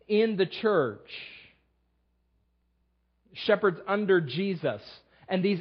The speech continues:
elders have authority. They have authority that's been delegated to them by two people, two entities. Jesus has delegated authority to them. Jesus has delegated authority to them to teach his word. But the elders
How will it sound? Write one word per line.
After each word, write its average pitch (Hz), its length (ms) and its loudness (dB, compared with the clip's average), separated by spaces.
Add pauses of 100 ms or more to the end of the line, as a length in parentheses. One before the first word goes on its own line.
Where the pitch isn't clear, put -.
elders 202 800 6
have 180 160 2
authority. 175 600 4
They 170 140 0
have 175 140 2
authority 220 340 2
that's 202 180 -4
been 170 220 -4
delegated 190 640 4
to 175 80 -4
them 165 160 0
by 156 160 2
two 202 260 -6
people, 139 480 -4 (300)
two 226 120 -6
entities. 165 520 -4 (480)
Jesus 208 460 0
has 190 140 0
delegated 160 600 4
authority 143 460 0
to 151 60 -6
them. 131 200 -6 (340)
Jesus 190 380 0
has 220 140 -2
delegated 170 540 4
authority 160 480 4 (120)
to 170 80 0
them 147 240 0 (240)
to 156 160 -4
teach 190 420 -2 (380)
his 156 400 2
word. 131 500 0 (960)
But 214 120 2
the 247 100 6
elders 254 340 8